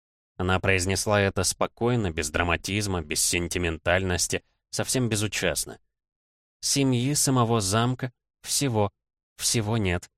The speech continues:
Они женятся, уезжают, покупают, продают, умирают. Все мои старые родственники, никого не осталось, сколько бы их наследники не печатали мое изображение на своих бланках и гербах,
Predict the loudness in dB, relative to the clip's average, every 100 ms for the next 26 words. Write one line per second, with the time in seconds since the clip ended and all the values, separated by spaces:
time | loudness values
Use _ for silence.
0 | _ _ _ _ -2 0 2 2 0 0
1 | -2 -4 0 0 0 0 2 2 0 -4
2 | -8 -6 -4 -2 -2 -4 -2 -2 0 -2
3 | -2 -4 -2 0 2 0 -2 -8 _ _
4 | _ _ _ -2 0 4 2 2 2 4
5 | 4 4 2 0 2 2 0 -4 -8 _
6 | _ _ -4 0 2 2 2 0 0 0
7 | 0 -4 -8 -6 -4 -2 2 0 2 0
8 | 2 2 0 -2 0 0 0 -2 -2 0
9 | 0 0 0 0 0 0 0 2 2 2
10 | 0 2 2 2 0 0 0 -2 0 0
11 | 0 -2 -4 -4 -2 -2 0 0 0